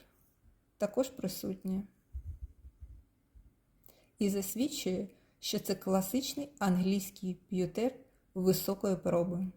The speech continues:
дев'яносто-дев'яносто п'ять відсотків чистого олова. Усі вироби розроблялись і виготовлялись вручну, намагаючись реалістично передати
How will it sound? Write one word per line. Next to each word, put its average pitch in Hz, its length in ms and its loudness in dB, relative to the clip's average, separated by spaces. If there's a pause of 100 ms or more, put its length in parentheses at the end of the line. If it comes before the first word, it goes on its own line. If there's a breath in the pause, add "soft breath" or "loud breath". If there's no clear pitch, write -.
(520)
дев'яносто-дев'яносто 180 1400 4
п'ять 170 360 -2
відсотків 247 640 -2 (240)
чистого 226 760 -2
олова. 180 500 0 (2000 soft breath)
Усі 214 300 4
вироби 214 480 4
розроблялись 202 880 2
і - 60 4
виготовлялись 190 800 2
вручну, 196 560 2 (720)
намагаючись 196 960 2
реалістично 185 920 4
передати 220 680 2